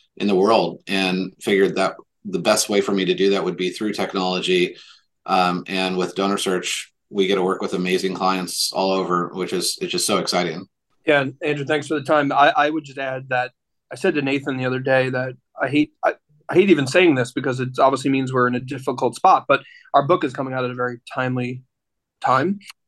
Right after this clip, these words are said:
Speaker 2: Um, I think I re-, heard this morning the Fed's increasing the rates again. Inflation's at its forty-year highest. You know, a lot of pressure that I didn't, you know,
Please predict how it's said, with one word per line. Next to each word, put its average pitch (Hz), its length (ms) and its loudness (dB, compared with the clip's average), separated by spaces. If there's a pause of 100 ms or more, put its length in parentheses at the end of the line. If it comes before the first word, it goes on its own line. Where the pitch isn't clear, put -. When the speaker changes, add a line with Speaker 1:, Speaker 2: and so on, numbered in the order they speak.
Speaker 2:
Um, 131 480 4
I 131 60 -8
think 127 180 -8
I 127 60 -2
re-, 127 200 -4
heard 135 200 -4
this 123 160 -8
morning 123 260 0
the 120 80 -2
Fed's 131 380 0
increasing 127 480 -2
the 120 60 -10
rates 123 260 0
again. 131 500 0 (320)
Inflation's 127 540 2
at 120 80 2
its 120 100 -8
forty-year 123 440 2
highest. 131 640 2
You 143 100 -2
know, 123 180 -2
a 123 40 -6
lot 127 180 2
of 123 100 -10 (260)
pressure 175 680 -2 (380)
that 147 180 2 (140)
I 160 120 6
didn't, 175 220 -2 (180)
you 165 80 -8
know, 127 180 -6